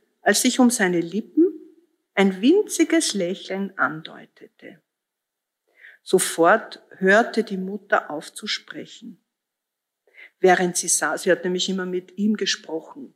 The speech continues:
ja, vorher beim Stillen. Während sie sah, wie sich sein Antlitz leicht veränderte, öffnete sie die Augen etwas mehr und hob ein wenig die Brauen.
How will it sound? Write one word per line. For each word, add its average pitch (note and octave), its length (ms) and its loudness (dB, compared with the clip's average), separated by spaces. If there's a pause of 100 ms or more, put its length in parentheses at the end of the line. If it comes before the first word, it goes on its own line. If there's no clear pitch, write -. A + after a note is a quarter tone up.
(140)
ja, F3+ 280 -10 (260)
vorher D3+ 500 -8 (300)
beim F3 140 -20
Stillen. D#3+ 500 -4 (1900)
Während G#3+ 420 4
sie G#3 140 0
sah, F3+ 680 2 (380)
wie A3 120 2
sich A#3+ 200 4
sein G#3 300 0
Antlitz C4+ 680 2
leicht F3+ 500 0
veränderte, G3 1000 -4 (800)
öffnete C#4+ 600 4
sie A#3 160 -2
die - 280 -10
Augen A#3 440 4
etwas - 480 -8
mehr F#3 560 0 (520)
und D4 300 4
hob G#3+ 420 2
ein F#3+ 220 -4
wenig F3+ 440 -6
die C4+ 100 -2
Brauen. D#3+ 640 -8